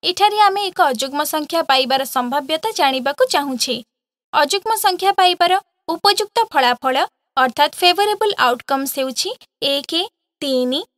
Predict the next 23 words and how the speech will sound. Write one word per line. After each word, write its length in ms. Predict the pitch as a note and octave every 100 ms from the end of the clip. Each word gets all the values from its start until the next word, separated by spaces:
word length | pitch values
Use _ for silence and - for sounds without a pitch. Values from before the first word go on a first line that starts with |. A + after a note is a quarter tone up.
| _ -
ପାଞ୍ଚ। 320 | D4 C4 - A3+ A#3 _ _ _ -
ଏହିପରି 480 | C4+ C#4 C#4 D4+ F4+ -
ଅଯୁଗ୍ମ 440 | C#4+ B3+ F#4+ A4
ସଂଖ୍ୟା 360 | A4 G4+ F#4 G4
ପାଇବାର 440 | F#4+ E4 E4 F4 F4
ଉପଯୁକ୍ତ 540 | - - G4 G#4+ - A#4+ A#4
ଫଳାଫଳ 380 | D4 B3+ C4 C4
ସଂଖ୍ୟାଟି 520 | B3+ B3+ A#3+ C4+ C4
ହେଲା 300 | C4 C4 B3+ E4+ - _ _ _
ତିନି। 340 | F#4+ F4 B3+ A3 A#3 _ _ _ _ _ _
ଏକ 260 | - F#4+ A#4
ଘଟଣା 440 | A4 C#4+ F4 F#4+ G4
ଘଟିବାର 420 | F4 F#4 F#4 G4
ସମ୍ଭାବ୍ୟତା 720 | F#4+ C4 A#3 C#4 B3+ C#4 C4+ D4+ - _
ସମାନ 440 | - C4+ A#3+ A#3+ C#4 G4 _ _ -
ସେହି 260 | G4 G4+ A4
ଘଟଣାର 440 | F4 D#4+ E4+ E4+ -
ଉପଯୁକ୍ତ 540 | B3+ D4+ D4+ F4 G#4+
ଫଳାଫଳ 500 | G4+ C4+ A#3 B3+ C#4+
ସଂଖ୍ୟା 440 | D4 D#4 D4 C#4+ E4+ G4+ _ _ -
ବିଭକ୍ତ 520 | C4+ B3+ C#4 - D4 F#4+ _ _
ସେହି 300 | - F4 F#4 G4+
ଘଟଣାର 440 | F4+ E4 D4+ D4+